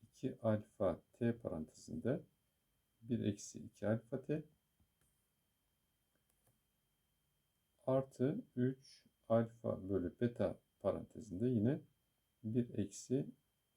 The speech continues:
iki alfa t oldu. Devam edelim buradan.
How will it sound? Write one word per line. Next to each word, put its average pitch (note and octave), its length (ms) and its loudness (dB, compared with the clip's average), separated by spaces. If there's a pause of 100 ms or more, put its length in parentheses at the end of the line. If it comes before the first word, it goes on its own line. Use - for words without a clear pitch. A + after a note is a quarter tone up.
(160)
iki - 420 -4 (100)
alfa A2 600 -2 (320)
t G2+ 140 0
oldu. - 300 -14 (1500)
Devam C#3+ 320 4
edelim G2 480 0
buradan. A#2 360 -2